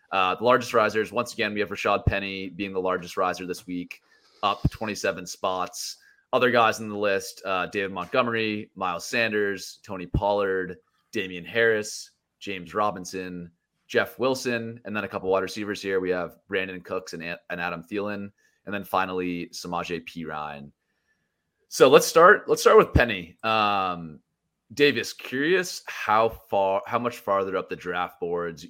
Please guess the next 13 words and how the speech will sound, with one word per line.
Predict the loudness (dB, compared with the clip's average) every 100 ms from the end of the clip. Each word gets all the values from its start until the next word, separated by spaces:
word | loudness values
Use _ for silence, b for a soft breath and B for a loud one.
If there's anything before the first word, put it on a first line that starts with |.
| -18
you're | -10 -4 -2 -2 -4 -6 -8
chasing | -10 -10 -10 -12
Penny. | -10 -10 -10
He's | -12
jumped, | -6 -6 -6 -6
like, | -6 -8
almost | -10 -10 -12
a | -12
hundred-ish | -8 -8 -8 -10 -12 _ _ -6 -4 0 2
picks | 2 0 -16 -14
from | -10 -8
his | -6
original | -6 -6 -6 -2 -2